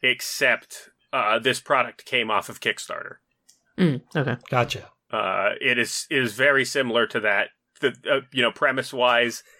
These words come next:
Speaker 1: and design-wise, but, uh, slightly different. <laughs>
Speaker 3: I'm sorry. I'm, I'm laughing at what Alpha said. Had a girlfriend who put a fork at the end of an onion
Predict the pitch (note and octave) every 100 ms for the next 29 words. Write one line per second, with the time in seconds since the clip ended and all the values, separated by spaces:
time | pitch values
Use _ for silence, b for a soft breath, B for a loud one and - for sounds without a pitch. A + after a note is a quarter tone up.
0 | b b A2+ G#2+ G#2 A2 G2+ G2+ F#2 F#2
1 | F#2 F2 - G2 F2+ - G2 F#2+ F#2 -
2 | G#2 F#2+ F#2 F2+ - F#2 - - G3 -
3 | _ _ _ - F3 A3 F#3+ - G3 F#3+
4 | D#3+ - B F#3 C#3+ G3+ - B B E3+
5 | F3+ F#3+ G3 G#3 E3+ E3+ E3 D#3+ - D3
6 | C#3+ A#2+ A#2 B B B E3 D#3+ D3+ F3+
7 | E3+ F3+ D#3 D3 D#3+ - - F#3 F#3+ E3
8 | D3 D3 E3 D#3+ D#3+ D#3 F3 F#3 D#3 B2
9 | B2